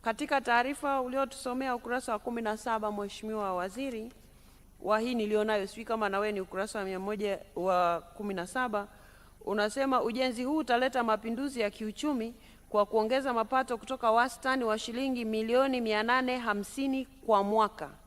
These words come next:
hadi takriban shilingi bilioni moja nukta tisa kwa mwaka. Hii milioni mia nane hamsini ni kwa mwezi, ambayo itakuwa inashabihiana na ya Mheshimiwa Gambo ya mia nane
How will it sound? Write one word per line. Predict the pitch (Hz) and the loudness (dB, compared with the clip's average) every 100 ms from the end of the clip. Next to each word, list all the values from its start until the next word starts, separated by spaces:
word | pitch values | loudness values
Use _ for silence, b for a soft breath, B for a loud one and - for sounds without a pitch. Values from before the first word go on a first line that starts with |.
| - b b b b b | -20 b b b b b
hadi | 247 262 240 262 | 4 4 4 -4
takriban | - 233 254 226 247 240 | -2 -4 -4 0 0 0
shilingi | - 226 247 254 | -6 -6 -4 -4
bilioni | 226 220 220 220 220 | -4 -4 0 0 0
moja | 226 262 247 | 0 0 0
nukta | 233 214 - 202 | -2 -2 -4 -6
tisa | - 247 - 240 233 - | -6 -10 -6 -8 -8 -6
kwa | - 214 | 2 2
mwaka. | 208 208 180 151 135 - B B B B | 4 4 2 -2 -14 -16 B B B B
Hii | 302 294 | -2 0
milioni | 254 247 269 262 | 0 2 2 2
mia | 240 226 | 0 2
nane | 254 262 240 | 2 0 0
hamsini | 220 220 - 277 262 214 202 | 0 -2 -4 -4 -2 -2 -2
ni | 202 | -4
kwa | - 190 | 2 2
mwezi, | 196 214 247 262 262 311 349 - - b b b b b b - | 4 2 0 -2 -4 -4 -6 -14 -20 b b b b b b 0
ambayo | 196 220 247 | 2 6 8
itakuwa | 240 240 220 254 | 6 4 0 2
inashabihiana | 240 214 226 208 214 220 247 254 220 | 2 0 0 -2 -2 4 4 4 2
na | 208 202 | 0 0
ya | 202 | 2
Mheshimiwa | 202 202 208 214 240 226 | 2 -2 -4 -4 0 0
Gambo | 214 240 254 240 247 233 | 4 4 4 2 0 -2
ya | - 190 185 | -2 0 2
mia | 185 180 185 | 2 0 2
nane | 226 254 240 269 | 4 4 2 -6